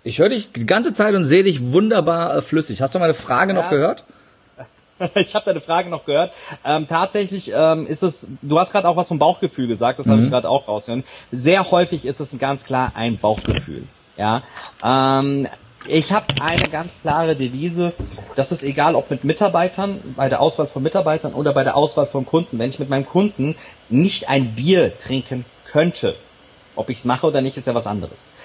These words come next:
Speaker 2: Aber wenn die Harmonie nicht stimmt,
Speaker 1: Mhm.
Speaker 2: dann kann ich auch nicht mit ihm zusammenarbeiten.
Speaker 1: Ja.
Speaker 2: Und sehr, sehr schnell kristallisiert sich heraus, was für ein Mensch das am Ende des Tages ja auch ist. Ja?
Speaker 1: Ja.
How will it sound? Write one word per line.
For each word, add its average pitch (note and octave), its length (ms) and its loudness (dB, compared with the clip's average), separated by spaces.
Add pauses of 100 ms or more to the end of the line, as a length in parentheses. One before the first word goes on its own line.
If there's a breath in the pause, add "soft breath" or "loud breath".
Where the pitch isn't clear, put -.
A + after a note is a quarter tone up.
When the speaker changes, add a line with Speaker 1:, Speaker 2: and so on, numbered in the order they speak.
(140 loud breath)
Speaker 2:
Aber B2 240 0
wenn D#3+ 140 2
die F#3 120 0
Harmonie E3+ 540 2
nicht A#2+ 300 -2
stimmt, B2+ 420 -4
Speaker 1:
Mhm. A2 220 6
Speaker 2:
dann C3 100 4
kann E3 140 0
ich D#3+ 120 -10
auch D3+ 80 -2
nicht D#3 160 -4
mit D3+ 120 -2
ihm C3+ 120 -4
zusammenarbeiten. G#2 840 -4
Speaker 1:
Ja. G#2+ 180 2
Speaker 2:
Und B2 120 2
sehr, D#3+ 160 6
sehr F#3 180 0
schnell E3+ 320 0
kristallisiert D3+ 600 -2
sich D3+ 200 -8
heraus, B2+ 420 0
was C3+ 160 -4
für - 160 -2
ein A#2+ 380 0
Mensch C#3+ 320 0
das - 180 -8
am F#2+ 100 -10
Ende F#2+ 160 -8
des F#2 160 -8
Tages G2 380 -6
ja G2 80 0
auch G2+ 160 2
ist. C3 240 -2 (140)
Ja? F#2 220 2
Speaker 1:
Ja. A2 180 6